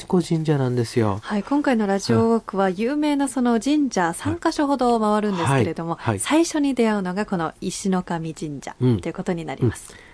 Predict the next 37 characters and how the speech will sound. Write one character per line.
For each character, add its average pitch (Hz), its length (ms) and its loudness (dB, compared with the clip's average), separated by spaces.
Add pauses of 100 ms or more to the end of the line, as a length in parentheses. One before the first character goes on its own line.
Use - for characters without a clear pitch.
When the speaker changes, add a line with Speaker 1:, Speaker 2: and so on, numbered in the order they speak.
(120)
Speaker 1:
あ 113 120 0
の、 107 340 2
磯 147 180 4
の 147 80 6
神 127 240 2
神 208 180 4
宮 110 80 4
で 98 60 4
す。 - 40 6
Speaker 2:
あ、 254 40 6
磯 - 20 6
の 226 100 6
神 196 240 2
神 110 100 4 (180)
社。 - 100 -16
Speaker 1:
は - 60 -18 (160)
い。 - 20 0
で 104 80 2
す - 100 -4
ね。 135 160 2 (300)
で、 143 120 4
こ 160 140 2
れ 165 140 6
ね、 147 260 4 (220)
え 113 520 0
ー、 - 220 0
そ 131 160 -2
の 127 300 4
磯 135 180 2
の 175 120 6
神 180 260 4
神 170 220 6
宮 110 1000 4
は 110 160 4
で 95 120 0
す - 160 -6
ね、 95 300 -2